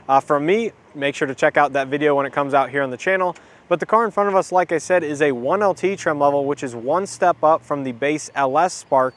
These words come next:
And again, I'm sad to see this class of subcompact vehicles shrinking. We have the Chevy Spark going away, the Hyundai Accent going away for twenty twenty-three. Uh, so these are the last remaining vehicles coming into dealerships.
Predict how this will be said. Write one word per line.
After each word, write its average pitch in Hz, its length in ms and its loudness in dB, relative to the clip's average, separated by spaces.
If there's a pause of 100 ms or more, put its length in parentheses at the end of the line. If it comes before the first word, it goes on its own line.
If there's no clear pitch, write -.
And 180 120 2
again, 208 180 4
I'm 185 100 -2
sad 196 220 0
to 190 80 -4
see 202 160 -6
this 170 160 -6
class 175 340 -2
of 143 140 -8
subcompact 160 680 0
vehicles 143 340 -4
shrinking. 165 460 -6
We 139 80 -2
have 131 120 -2
the 123 140 -8
Chevy 156 260 -2
Spark 170 380 0
going 165 180 0
away, 160 380 0 (300)
the 135 100 -6
Hyundai 165 320 -2
Accent 143 400 -4
going 143 180 0
away 139 240 2
for 135 120 -8
twenty 143 220 -4
twenty-three. 139 640 -6 (260)
Uh, 127 120 0
so 147 120 -2
these 180 220 0
are 180 80 0
the 156 120 -2
last 143 360 -2
remaining 143 400 -4
vehicles 135 380 -4
coming 139 260 -4
into 131 240 -8
dealerships. 165 720 -2